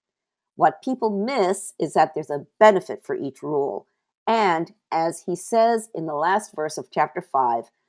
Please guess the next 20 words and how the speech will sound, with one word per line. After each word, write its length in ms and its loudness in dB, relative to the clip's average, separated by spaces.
"But 240 6
you 160 4
are 240 8
to 120 -4
be 140 -2
perfect, 680 -4
even 300 2
as 220 0
your 100 -6
Father 400 4
in 140 -2
heaven 360 -2
is 140 -10
perfect." 640 -10
Really? 520 2
How? 520 -4
Well, 200 -4
let's 240 -6
dig 240 8
in. 260 -4